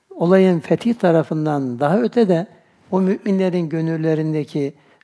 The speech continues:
Resulullah'ın gönlünü okumak noktasında bu özellikle Ümmü Haram validemizin, Ubade bin Samit el-Ensari'nin zevcesi Ümmü Haram'ın tavrı.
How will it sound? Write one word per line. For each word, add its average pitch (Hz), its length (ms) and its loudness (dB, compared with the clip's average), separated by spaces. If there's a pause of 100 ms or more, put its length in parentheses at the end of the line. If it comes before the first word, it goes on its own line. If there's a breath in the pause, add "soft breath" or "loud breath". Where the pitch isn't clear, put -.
(120)
Resulullah'ın 185 640 0
gönlünü 156 400 -2
okumak 160 560 -6
noktasında 147 840 -4 (420 loud breath)
bu 180 120 -4
özellikle 156 600 -2
Ümmü 160 260 0
Haram 147 440 0
validemizin, 131 840 -4 (400 soft breath)
Ubade 160 500 2
bin 151 140 2
Samit 147 480 0
el-Ensari'nin 147 1000 0
zevcesi 151 680 0 (460 loud breath)
Ümmü 180 260 2
Haram'ın 151 540 2
tavrı. 139 520 0